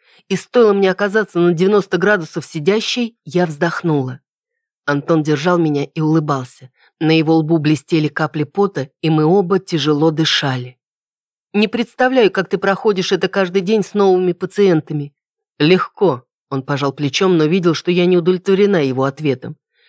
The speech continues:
«Я не отношусь к этому всему как к работе. Каждый раз это будто вызов пациентам и мне самому. Поэтому мы идём шаг в шаг друг с другом, а я как основная поддержка. В переносном смысле».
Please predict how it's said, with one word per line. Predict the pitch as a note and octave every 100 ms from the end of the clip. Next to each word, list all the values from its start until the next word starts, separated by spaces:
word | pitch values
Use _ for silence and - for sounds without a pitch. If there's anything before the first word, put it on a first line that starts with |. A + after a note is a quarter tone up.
| _ -
«Я | D3+ F3+
не | F#3+
отношусь | F#3+ G3+ G3 A3 -
к |
этому | D#3+ D#3 D3
всему | - D#3+ F3
как | D#3+ D3 -
к |
работе. | E3 E3 D#3 C3 - B2+ _ _ _
Каждый | F#3+ F#3+ E3 F#3
раз | A3 G#3
это | E3+ F3
будто | E3+ F#3 F#3
вызов | E3 A3 F3+ -
пациентам | F3 - F#3 G#3+ F#3 E3 -
и | E3+
мне | E3+ F3
самому. | - F3+ E3+ F3 C#3+ B2 _ _ _
Поэтому | - G3+ A#3 G#3 G3
мы | F#3+ F#3
идём | F#3+ G#3+
шаг | - G3+ F#3+
в |
шаг | - A3 F#3+ D#3
друг | F3 D#3+
с |
другом, | D3 A3 G3+ G#3+ - -
а | D#3+
я | G3+
как | G3+ F3
основная | D#3+ - D#3 D#3 D#3+
поддержка. | D#3 D3 C3 C3 B2+ - - _
В | _
переносном | A#3 B3 A3+ E3+ G3
смысле». | - F3+ C#3+ - -